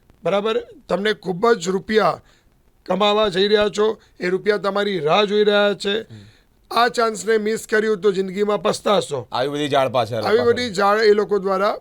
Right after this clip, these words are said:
Speaker 1: પાથરવામાં આવે
Speaker 2: હમ,
Speaker 1: છે.
Speaker 2: હમ, હમ.
Speaker 1: હું જરા કેમેરામેન નિખિલને કહીશ કે નિખિલભાઈ, જરા તમે આ, આ જરા તમે આ બતાવો જરા દર્શક મિત્રોને.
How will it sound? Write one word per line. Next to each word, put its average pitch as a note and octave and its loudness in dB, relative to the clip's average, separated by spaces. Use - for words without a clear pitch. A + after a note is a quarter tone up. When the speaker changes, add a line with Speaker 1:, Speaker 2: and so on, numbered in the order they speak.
Speaker 1:
પાથરવામાં D#3+ -6
આવે B2 -8
Speaker 2:
હમ, G#2+ -10
Speaker 1:
છે. F#2+ -12
Speaker 2:
હમ, - -18
હમ. - -20
Speaker 1:
હું F3+ -4
જરા G3+ 2
કેમેરામેન G3+ -2
નિખિલને G3 -6
કહીશ G#3 -2
કે G3 0
નિખિલભાઈ, G3 0
જરા F#3 2
તમે F#3+ 4
આ, G3+ 2
આ F3+ -2
જરા F#3+ -4
તમે G3 -4
આ F3 -6
બતાવો G3 0
જરા E3 2
દર્શક F3 -2
મિત્રોને. F#3 -8